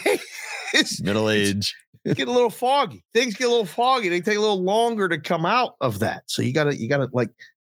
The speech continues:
Speaker 1: ease into it a little bit.
Speaker 2: Yeah, I mean, look, I knew I was in trouble because,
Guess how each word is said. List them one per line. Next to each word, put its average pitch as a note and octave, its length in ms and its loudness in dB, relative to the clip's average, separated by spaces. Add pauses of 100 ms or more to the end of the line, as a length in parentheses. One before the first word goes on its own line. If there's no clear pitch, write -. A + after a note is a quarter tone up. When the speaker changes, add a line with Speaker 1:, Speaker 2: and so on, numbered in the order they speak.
(120)
Speaker 1:
ease D#3 600 2
into D3+ 260 0
it F2+ 100 -4
a F2+ 40 -10
little - 240 -18
bit. - 100 -20 (440)
Speaker 2:
Yeah, E3 300 0 (100)
I D3+ 100 0
mean, E3 260 2
look, C3 320 0 (400)
I C3 80 2
knew F#3+ 160 2
I E3 80 4
was D3+ 120 2
in B2 100 -2
trouble A2 340 0
because, F#2+ 600 2